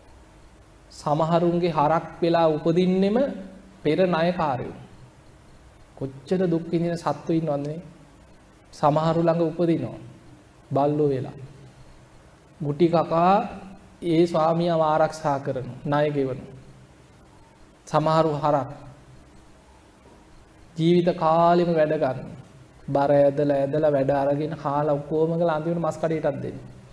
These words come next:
පෙර ණයකාරයෝ. එතකොට මේ වගේ ඒ අය ලව්වම ඒ අයගේ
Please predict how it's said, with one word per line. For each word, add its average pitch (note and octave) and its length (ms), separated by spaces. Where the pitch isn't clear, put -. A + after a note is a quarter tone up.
පෙර D3+ 200
ණයකාරයෝ. D#3 720
එතකොට E3 440
මේ D#3+ 240
වගේ D#3 500
ඒ E3 260
අය F#3+ 240
ලව්වම F3+ 540
ඒ F3 300
අයගේ F#3+ 340